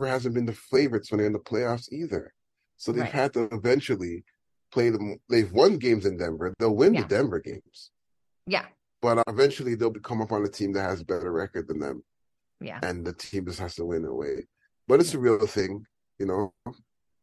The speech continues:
Speaker 1: I've been to Denver. The air is different. You get higher when you smoke weed in Denver.
Speaker 2: <laughs> I,
Speaker 1: For
Speaker 2: yeah,
Speaker 1: sure.
Speaker 2: no, I, it is. Where was I? I was somewhere. Was I in,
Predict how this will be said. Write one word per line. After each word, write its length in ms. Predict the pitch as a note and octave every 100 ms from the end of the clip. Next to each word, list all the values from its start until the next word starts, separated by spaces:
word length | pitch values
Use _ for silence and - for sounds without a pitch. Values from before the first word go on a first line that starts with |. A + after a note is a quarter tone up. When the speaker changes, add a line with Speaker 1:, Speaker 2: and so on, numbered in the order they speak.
| _ -
Speaker 1:
I've 60 |
been 120 | C3 C3+
to 60 |
Denver. 480 | F#2+ F#2 F2+ F2+ A2+ - _ _ _ _ _ _ -
The 120 | F2+
air 120 | B2
is 140 | A2 F2
different. 300 | G2 G2+ A#2
You 60 |
get 200 | D3 C#3+
higher 400 | A#2 A#2 G#2+ F2
when 80 | F2
you 100 | F2
smoke 400 | - F2+ E2+ E2+
weed 120 | E2+ C#2+ B1
in 280 | A#1+ C2
Denver. 340 | A#1+ A#1 G1+ - _ A#3
Speaker 2:
<laughs> 80 | A3 B3 C4 C#4 C#4 C#4 - _ - F#4+ G4+ F#4 D#4+ -
I, 320 | F3+ F3 F3+ - -
Speaker 1:
For 100 | B3
Speaker 2:
yeah, 280 | A3 - C#4+
Speaker 1:
sure. 100 | -
Speaker 2:
no, 160 | D4+
I, 220 | D4+ - F#3+
it 200 | D#4 D4+
is. 180 | D4 -
Where 260 | C#4 E4+ A4
was 220 | B3 A#3+
I? 120 | F#3
I 160 | E3+ F#3+
was 180 | G#3 A#3
somewhere. 280 | G#3 G3+ F3
Was 160 | G#3+
I 80 | C#4
in, 260 | C#3+ -